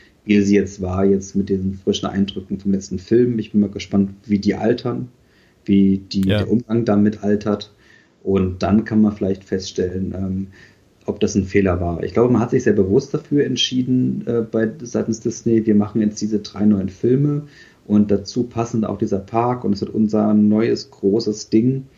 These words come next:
Speaker 1: Und ich, ja, jetzt ist ja die Sequel-Trilogie abgeschlossen. Wenn ich jetzt so Disney beobachte in ihrer Kommunikation mit dem, was so angekündigt ist,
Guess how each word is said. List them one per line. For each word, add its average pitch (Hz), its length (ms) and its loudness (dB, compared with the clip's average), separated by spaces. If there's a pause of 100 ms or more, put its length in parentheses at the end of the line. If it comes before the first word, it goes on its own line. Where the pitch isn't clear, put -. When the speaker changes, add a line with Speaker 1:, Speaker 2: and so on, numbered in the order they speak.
(140)
Speaker 1:
Und 107 400 4
ich, - 200 -10 (400)
ja, 127 140 2
jetzt 107 180 2
ist 127 100 -6
ja 151 60 2
die 117 120 2
Sequel-Trilogie 123 580 -2
abgeschlossen. 135 760 -2
Wenn 110 120 0
ich 110 80 -2
jetzt 117 160 -4
so 113 160 0
Disney 120 440 -2
beobachte 120 840 0
in 110 100 -2
ihrer 107 200 -2
Kommunikation 110 920 0
mit 104 160 2
dem, 107 180 4
was 101 160 -4
so 98 120 -4
angekündigt 117 680 -2
ist, - 440 -12